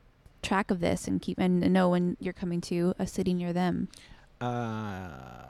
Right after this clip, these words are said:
Speaker 2: yeah, on Instagram and Facebook, we are at the Bloodshots two zero four. Um, and, uh, YouTube, if you just type in the Bloodshots Winnipeg,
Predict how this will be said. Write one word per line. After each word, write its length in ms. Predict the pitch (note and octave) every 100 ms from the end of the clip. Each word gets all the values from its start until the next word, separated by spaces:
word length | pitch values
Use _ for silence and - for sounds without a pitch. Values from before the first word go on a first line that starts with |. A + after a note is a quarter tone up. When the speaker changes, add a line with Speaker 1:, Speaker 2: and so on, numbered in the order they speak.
| - - F2+
Speaker 2:
yeah, 120 | G#2+ A#2+
on 140 | B2
Instagram 520 | C3+ - D#3 D#3 D3+
and 100 | D#3 -
Facebook, 460 | B2 A#2 - C3+ C3+
we 200 | C3 A#2+
are 440 | A#2+ A#2 A#2+ A2+ A2+ - - - A2+
at 220 | A#2+ C3 -
the 100 | B2+
Bloodshots 680 | A#2+ A#2+ A2+ - B2 A#2 -
two 220 | - B2
zero 300 | A#2+ A#2 A2+
four. 440 | - B2 A#2 G3 - - - _ - - - _ _ - - - A#2+
Um, 460 | A#2 A#2+ A#2 B2 - A2+
and, 640 | A#2 A2+ A#2 A2+ A2+ G#2+
uh, 340 | A#2 A2+ A2+ A2+ - - -
YouTube, 500 | C#3 D#3 - D3 C3
if 160 | A#2+ B2+
you 80 | B2
just 220 | B2+ -
type 280 | A#2+ A#2+ B2
in 220 | A#2+ A#2+ - - -
the 100 | A#2+
Bloodshots 600 | G#2+ A#2+ A#2 B2+ A#2+ -
Winnipeg, 720 | A#2+ B2 C3 D#3 D3 D3+ -